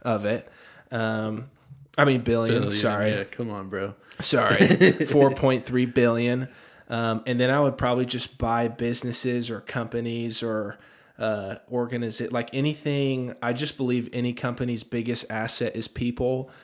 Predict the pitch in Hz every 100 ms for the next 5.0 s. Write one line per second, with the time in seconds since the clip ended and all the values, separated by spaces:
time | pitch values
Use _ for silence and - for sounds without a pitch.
0 | - - 113 120 - 123 120 120 117 113
1 | 110 110 - - - - 113 117 - 120
2 | 110 113 113 110 110 - 117 110 110 110
3 | - - 113 104 107 101 - 107 101 120
4 | - - - - - _ 110 110 117 110